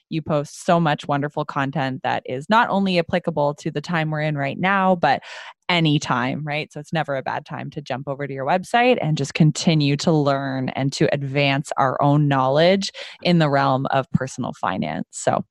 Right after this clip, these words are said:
thank you so much for being on the show. I think there's tons of different nuggets that we could have gone on long tangents, but this is a really great introduction to how to stay calm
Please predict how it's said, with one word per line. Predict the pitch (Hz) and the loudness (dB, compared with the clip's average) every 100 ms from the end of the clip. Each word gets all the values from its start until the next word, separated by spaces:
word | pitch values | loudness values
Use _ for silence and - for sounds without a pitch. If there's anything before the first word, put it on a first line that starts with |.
| - - - - | -14 -20 -14 0
thank | 170 170 | 2 4
you | 170 151 - | 4 4 2
so | - 202 220 | 0 4 6
much | 220 175 170 - | 6 4 0 0
for | 175 | 2
being | 160 156 151 | 4 4 4
on | 147 | 4
the | 160 | 2
show. | - 156 147 143 | 4 4 4 4
I | 139 | 4
think | 147 139 - | 2 -4 0
there's | 139 147 - - - _ - | 0 0 -6 -18 -20 _ 0
tons | 226 220 | 4 4
of | 208 | 4
different | 180 180 156 | 2 2 2
nuggets | 160 156 156 - | 2 2 0 0
that | 165 | -2
we | 151 | -2
could | - 175 | 0 0
have | 156 | 2
gone | 160 147 151 147 | 2 4 4 2
on | 139 139 143 - | 2 0 -2 0
long | 170 170 175 | 2 2 2
tangents, | 165 156 156 156 - - | 2 2 2 0 -4 -2
but | 139 131 - | 0 0 -2
this | 160 | -6
is | 160 151 | -4 -4
a | |
really | 139 151 156 151 | -2 -2 0 -2
great | 143 139 139 | 0 0 0
introduction | 143 147 143 127 - 131 127 | -4 -4 -4 -4 -4 -4 -4
to | 135 147 | -6 -8
how | - 151 | -2 -2
to | 139 | -2
stay | - 156 160 | -2 0 0
calm | - 143 127 127 139 | 0 2 2 0 -4